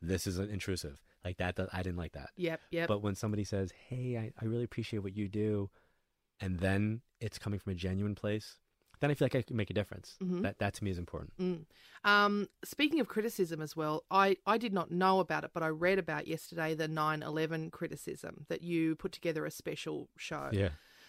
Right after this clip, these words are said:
Speaker 2: Um, not long after the event, uh, talking to relatives, and you were given a very hard time about that.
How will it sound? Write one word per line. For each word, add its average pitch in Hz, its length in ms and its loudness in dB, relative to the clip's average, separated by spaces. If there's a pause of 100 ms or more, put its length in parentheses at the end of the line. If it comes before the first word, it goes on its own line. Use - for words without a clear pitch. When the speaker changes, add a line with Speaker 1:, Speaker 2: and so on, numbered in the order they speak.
(320)
Speaker 2:
Um, 165 720 2
not 185 280 4
long 175 180 6
after 165 280 2
the 160 140 2
event, 156 560 0
uh, 156 360 0
talking 160 400 -2
to 151 300 -2
relatives, 156 760 -4 (180)
and 160 180 0
you 156 80 0
were 156 80 -2
given 156 220 -6
a 156 60 -4
very 147 240 -4
hard 139 220 -8
time 175 200 0
about 147 300 -4
that. 123 180 -8